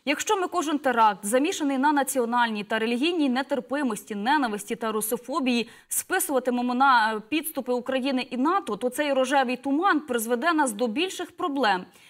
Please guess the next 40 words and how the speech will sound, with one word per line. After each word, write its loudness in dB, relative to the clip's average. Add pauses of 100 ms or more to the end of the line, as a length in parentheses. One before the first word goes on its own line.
(140)
У 0
чужому 0
оці, -2
е, 2
сміт-, -2
смітинку -2
бачимо, 2
а 6
у 0
своєму 0
навіть 0
колоди 0
не -4
розглянемо. -2
А 6
пора 4
б, -2 (340)
написав 0
він -2
у -4
Telegram. 0 (380)
Ну 0
і 4 (300)
де 6 (160)
взялося 2
стільки 0
сміливості 2
в -4
Рогозіна, 0
щоб -4
назвати 0
то -6
рожевим -2
туманом? 2
Це -6
ж -12
традиційна 0
лінія 2
Росії, -4
так? 4